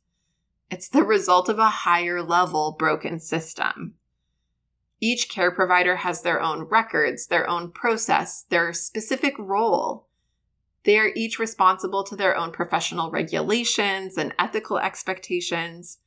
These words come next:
They are independent and isolated from one another.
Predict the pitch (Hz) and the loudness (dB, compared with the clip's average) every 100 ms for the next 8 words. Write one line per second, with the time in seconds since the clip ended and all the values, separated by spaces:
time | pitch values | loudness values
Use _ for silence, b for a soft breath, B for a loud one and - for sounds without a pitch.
0 | _ _ _ _ _ - 190 180 190 175 | _ _ _ _ _ 2 4 4 2 0
1 | 170 - 196 208 214 208 - - 170 - | -2 -2 -4 -2 -4 -6 -14 -10 -8 -2
2 | 190 233 - 170 160 160 147 - 156 170 | -2 -2 -6 -6 -4 -4 -6 -6 -10 -8
3 | 147 160 175 190 - 101 190 | -8 -4 -4 -4 -6 -10 -14